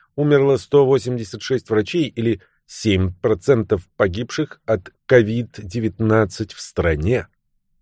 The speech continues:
В середине июня я уже вижу неофициальный список из четырёхсот двадцати фамилий, в который включены и медицинские сёстры, и волонтёры.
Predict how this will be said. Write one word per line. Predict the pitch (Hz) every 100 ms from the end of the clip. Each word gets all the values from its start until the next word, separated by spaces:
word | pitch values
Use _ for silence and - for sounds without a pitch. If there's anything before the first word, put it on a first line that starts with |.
| _ _
В | -
середине | 143 156 196 196
июня | 170 185 190 180 151
я | 120 147 170
уже | 139 139
вижу | 131 131
неофициальный | 139 135 107 101 127 120
список | 104 - 131 135 -
из | 104
четырёхсот | - 113 120 113 - 135
двадцати | 113 123 117 101 160
фамилий, | 139 117 95 - _ _ _ _
в | -
который | 95 95 92
включены | - 101 110 117 120
и | 120
медицинские | 120 113 117 131 - 101
сёстры, | - 170 - 117 110
и |
волонтёры. | 110 127 135 - 135 82 -